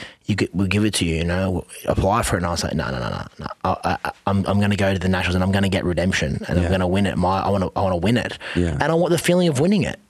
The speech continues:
Speaker 1: I want that moment that I, that's the moment you plan in your head all that time, you know, like, that you reminisce all those early morning cardios, you think about that exact moment, you know?
Speaker 2: Yeah.
Speaker 1: So.
Speaker 2: Yeah.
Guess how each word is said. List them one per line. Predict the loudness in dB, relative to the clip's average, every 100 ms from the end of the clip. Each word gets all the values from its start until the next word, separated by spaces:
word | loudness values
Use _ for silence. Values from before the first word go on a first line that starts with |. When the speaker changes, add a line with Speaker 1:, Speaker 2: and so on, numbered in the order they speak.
| -2
Speaker 1:
I | 2
want | 2 2
that | 0 2
moment | 2 2 2 0 -6 _
that | 0
I, | 2 0 -4 -12 -12 -12 -6
that's | -2
the | 2
moment | 4 4 2
you | 2 2
plan | 2 2 2
in |
your | 2
head | 2 2
all | 2
that | 2
time, | 2 2 2
you | 2
know, | 2 2
like, | 0 -2 -8 _ -20 _ _ _ -20 _ _ _
that | 0
you | 0 0
reminisce | 0 2 2 2
all | 2
those | 0 0 0
early | 2 2
morning | 2 2
cardios, | 2 2 2 2
you | 2
think | 2
about | 2 2
that | 0
exact | 0 0 0
moment, | 2 2 2
you | 0
know? | 0 -2 2
Speaker 2:
Yeah. | 2 2 0 -4
Speaker 1:
So. | -4 -2 0 0
Speaker 2:
Yeah. | 0 0